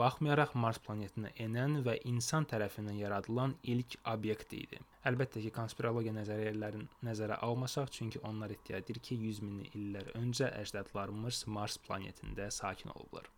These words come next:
Mars üç aparatı uğurla enmişdir. Bu da yet-, min doqquz yüz yetmiş birinci ildə baş vermişdir, amma ilk on beş saniyədən sonra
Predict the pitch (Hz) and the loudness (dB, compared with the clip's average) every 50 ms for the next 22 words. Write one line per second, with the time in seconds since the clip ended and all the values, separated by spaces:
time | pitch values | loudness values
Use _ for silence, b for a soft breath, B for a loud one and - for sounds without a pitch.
0 | _ _ - 156 180 202 196 - - 165 - - - 127 117 - 107 110 107 107 | _ _ 4 6 6 6 6 4 0 -2 -2 0 -2 -2 -2 0 0 0 -2 0
1 | - 160 160 - - 135 120 131 123 110 113 - - 110 104 104 107 117 120 - | 0 0 0 2 2 4 4 4 4 4 2 0 0 -2 -4 -2 -2 -2 -2 -2
2 | - - 156 151 - 143 147 135 123 110 110 107 - - 123 123 123 120 113 110 | 0 2 2 2 4 4 6 6 8 6 4 2 0 -2 -2 0 0 0 0 0
3 | - - - 117 110 - 117 - - - 107 110 110 107 110 104 104 101 - - | -2 0 0 0 0 0 -2 -6 -4 -4 -4 -4 -2 -2 -2 -2 -2 -2 0 0
4 | 131 - - 156 147 147 147 143 - - - 143 - - 143 147 139 127 117 117 | 0 2 2 4 4 4 4 0 0 -2 -2 -2 0 2 2 4 4 2 2 2
5 | 123 123 117 120 - - - 117 113 113 110 113 110 - - - 110 107 104 104 | 2 2 2 0 -2 -6 -4 -2 -2 0 0 0 0 0 -2 -2 -2 -2 -2 -2
6 | 98 - 98 95 95 - - 143 147 147 147 | -4 -4 -4 -6 -4 2 4 6 6 6 4